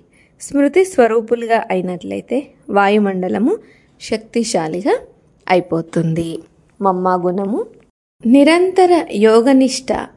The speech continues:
అనే గుణం ద్వారా సహజయోగ శక్తి యొక్క నిర్మాణము. మమ్మాకు యోగం చేయడం కష్టం కాదు. వారు నిరంతరం సహజ మరియు స్వతహా యోగిని.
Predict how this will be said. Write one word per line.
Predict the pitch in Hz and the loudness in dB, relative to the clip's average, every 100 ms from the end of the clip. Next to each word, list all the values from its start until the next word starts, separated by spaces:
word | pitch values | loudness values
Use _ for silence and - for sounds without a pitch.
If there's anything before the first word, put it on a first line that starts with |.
| _ | _
అనే | 202 214 | 0 0
గుణం | 202 180 190 196 190 | 2 0 2 0 -2
ద్వారా | 180 170 220 381 - _ _ - | -4 -4 -2 -2 -6 _ _ -6
సహజయోగ | 254 254 302 294 277 269 269 | -2 0 2 4 4 4 2
శక్తి | 269 247 - - | -2 -8 -8 -2
యొక్క | 190 185 - 330 539 - _ - | 0 0 -2 -2 -2 -6 _ 0
నిర్మాణము. | 226 170 160 185 170 - - _ _ _ _ _ _ - | 2 2 -6 -8 -10 -12 -14 _ _ _ _ _ _ 0
మమ్మాకు | 262 285 349 370 294 214 226 - | 2 4 2 0 0 0 0 -2
యోగం | 233 254 294 359 | 2 2 2 0
చేయడం | 349 262 277 254 269 | 2 2 4 2 0
కష్టం | 262 220 - 262 254 | -2 -4 -2 0 0
కాదు. | 254 160 165 - - _ - - - - | 0 -4 -4 -8 -12 _ -20 -20 -20 -2
వారు | 226 226 226 | 2 4 4
నిరంతరం | 214 220 247 320 349 254 214 214 214 - _ | 2 2 2 0 2 2 2 -2 -6 -18 _
సహజ | - - 247 294 285 294 294 | -6 -4 0 0 2 0 0
మరియు | 226 214 214 214 | -4 -2 0 -2
స్వతహా | - 226 220 233 247 285 | -2 -6 -6 -6 -4 -2
యోగిని. | 233 151 151 151 156 156 | 0 -2 -2 -10 -12 -14